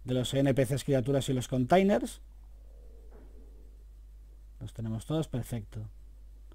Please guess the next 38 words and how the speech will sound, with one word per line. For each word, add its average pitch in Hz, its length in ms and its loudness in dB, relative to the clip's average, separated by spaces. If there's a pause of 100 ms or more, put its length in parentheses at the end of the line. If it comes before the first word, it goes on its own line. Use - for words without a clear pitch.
(120)
Para 117 180 0
que 120 60 2
además 127 260 4
de 135 80 2
salir 139 240 4
en 135 140 6
el 131 180 6
original, 147 500 6
salgan 131 340 2
en 127 100 4
los 120 140 0
D 120 160 0
L 113 140 -2
Cs, 101 220 -6
perfecto. 104 540 -8 (360)
Los 135 240 4
tics 190 220 10
de 147 80 8
varios 131 260 8
mods. 208 380 6 (1040)
Estos 113 280 -4
son 131 180 4
los, 127 540 0 (920)
por 123 140 -2
ejemplo, 135 320 2
el 139 100 6
de 131 80 4
Scoped 131 340 0
Bows, 180 520 4
era 127 200 0
el 127 60 4
de 131 60 4
las 127 160 2
armas 127 200 0
que 139 60 -2
hemos 131 140 2
visto 120 260 0
antes. 180 540 4